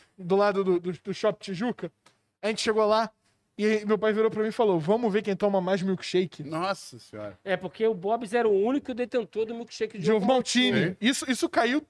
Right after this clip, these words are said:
Speaker 1: em dois mil e dezesseis, sei lá.
Speaker 2: Sim,
Speaker 1: Cara,
Speaker 2: agora tem no McDonald's,
Speaker 1: agora,
Speaker 2: né?
Speaker 1: não, e o McDonald's tem o naming right do ovo maltine, né? Só o McDonald's pode dizer
Speaker 2: Não,
Speaker 1: que
Speaker 2: é a marca do ovo maltine, ó,
Speaker 1: Exatamente.
Speaker 2: na fachada.
Speaker 1: E aí,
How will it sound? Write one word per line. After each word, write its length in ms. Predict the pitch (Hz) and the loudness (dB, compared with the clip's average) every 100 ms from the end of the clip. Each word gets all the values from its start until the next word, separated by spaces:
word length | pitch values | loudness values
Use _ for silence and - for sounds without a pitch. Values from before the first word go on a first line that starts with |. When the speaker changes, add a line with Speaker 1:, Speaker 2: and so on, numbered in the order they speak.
| _ | _
Speaker 1:
em 80 | 254 | -10
dois 220 | 247 226 185 | -4 -4 -4
mil 120 | 247 | -8
e 20 | |
dezesseis, 580 | 277 311 - - 202 202 | -6 -4 -4 -2 -2 -2
sei 120 | 170 | -4
lá. 180 | 151 143 - _ _ | -2 -4 -8 _ _
Speaker 2:
Sim, 140 | - | -2
Speaker 1:
Cara, 280 | 240 202 147 | 0 2 0
Speaker 2:
agora 260 | 110 120 117 | -2 0 0
tem 100 | 127 | -4
no 60 | |
McDonald's, 340 | 123 113 110 190 | -6 -6 -4 0
Speaker 1:
agora, 200 | 214 240 | 0 2
Speaker 2:
né? 60 | |
Speaker 1:
não, 120 | 262 | 0
e 160 | 220 226 | 0 0
o 20 | |
McDonald's 540 | 233 254 226 226 277 - | 0 0 2 0 0 0
tem 100 | 277 | -2
o 80 | |
naming 400 | 320 254 370 427 | 0 0 2 2
right 320 | 269 240 339 - | 2 2 0 0
do 80 | 294 | -2
ovo 120 | 285 | 0
maltine, 460 | 339 - 240 247 | 0 -2 -6 -4
né? 80 | 196 196 202 196 | -2 -2 -4 -6
Só 120 | 180 | -2
o 20 | 302 | -2
McDonald's 320 | 359 269 302 | -2 -4 -2
pode 200 | 294 285 | -2 -4
dizer 160 | - | -2
Speaker 2:
Não, 60 | - | -2
Speaker 1:
que 80 | - | 0
Speaker 2:
é 40 | |
a 80 | 139 | 0
marca 380 | 131 127 147 143 | -2 -6 -8 -8
do 80 | 135 | -8
ovo 140 | 135 | -6
maltine, 320 | 123 104 120 | -8 -8 -8
ó, 120 | 107 95 | -6 -2
Speaker 1:
Exatamente. 540 | 196 202 269 269 240 | 0 0 0 -2 -4
Speaker 2:
na 40 | 202 | -6
fachada. 220 | - 208 | -4 0
Speaker 1:
E 20 | |
aí, 400 | 233 233 220 269 | 2 2 0 -4